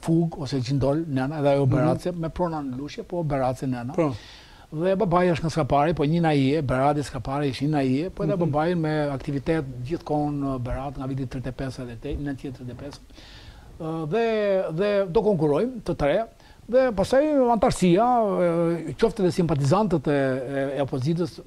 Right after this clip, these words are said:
Speaker 1: së djathtë, do vinë ata do votojnë, dhe si të jetë ajo, qoftë se populli i Beratit kërkon, ë, një siguri inxhinierike, një zhvillim, ë, industrial, ekonomik, ë, turistik,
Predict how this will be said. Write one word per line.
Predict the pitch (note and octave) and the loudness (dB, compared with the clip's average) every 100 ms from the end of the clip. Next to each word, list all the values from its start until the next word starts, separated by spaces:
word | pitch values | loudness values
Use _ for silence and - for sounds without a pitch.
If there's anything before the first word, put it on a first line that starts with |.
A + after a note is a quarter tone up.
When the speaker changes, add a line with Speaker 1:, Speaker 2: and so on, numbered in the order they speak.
| B2 | -14
Speaker 1:
së | - A#2+ | -8 -4
djathtë, | C#3 E3+ - G3 G#3+ - - - F3+ | 0 -2 0 0 -2 -8 -20 -10 -2
do | D3+ | 2
vinë | E3 F#3 E3+ | 4 4 2
ata | D3 C#3+ | 2 2
do | C3 | 0
votojnë, | B2 E3 G#3+ B3 - - - - | 0 0 0 -2 -6 -20 -10 0
dhe | C4 B3 | 2 2
si | - | -2
të | A3 G3 F#3+ | 2 4 4
jetë | F3 D#3+ C#3+ D3 | 4 2 2 0
ajo, | D3+ D3+ D3 C3+ D3+ | 0 2 2 0 -2
qoftë | C4 | -2
se | F#3 F#3+ | 0 -2
populli | D#3+ F3 D#3+ | -2 -2 0
i | |
Beratit | D3+ D#3 D#3+ C#3+ A#2+ - - - | 2 2 2 0 -4 -12 -20 -16
kërkon, | D3 - F3+ F3 | -14 -4 -2 -2
ë, | E3 D#3 C#3+ B2+ - | -2 -2 -2 -6 -8
një | E3 | -8
siguri | D#3 D#3+ C#3 D#3 E3+ D#3 B2+ - - - | -6 -6 -4 -2 -2 -2 -4 -12 -20 -12
inxhinierike, | D#3+ B2+ D#3 D3+ F3 D3+ D3 C3+ C3 | -8 -4 -2 0 0 0 0 0 -2
një | D#3 D3+ | -4 -4
zhvillim, | A#2 C#3 E3+ F3+ D#3+ | -4 -4 -2 -2 0
ë, | C#3+ B2+ - - - D3 C#3 C3+ E3 | -2 -4 -10 -20 -16 -8 -6 -4 -4
industrial, | D3+ C#3 D3+ D#3 D#3 D3+ C#3+ | -4 -2 2 4 4 2 -2
ekonomik, | - C#3+ C#3 D#3+ D#3 D3+ | -4 -2 -2 -2 -2 -2
ë, | C#3+ A#2+ | -2 -2
turistik, | D#3+ C#3+ - A#3 B3 | -2 -2 0 -2 -2